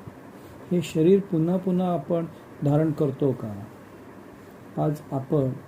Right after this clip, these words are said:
ज्या शरीराने इत-, एकत्र बसलेलो आहोत, आपापल्या घरी बसलेलो आहोत,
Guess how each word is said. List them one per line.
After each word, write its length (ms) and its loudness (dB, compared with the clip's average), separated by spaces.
ज्या 260 2
शरीराने 680 0
इत-, 440 -4
एकत्र 500 0
बसलेलो 520 2
आहोत, 280 2
आपापल्या 540 -4
घरी 280 2
बसलेलो 460 0
आहोत, 260 -2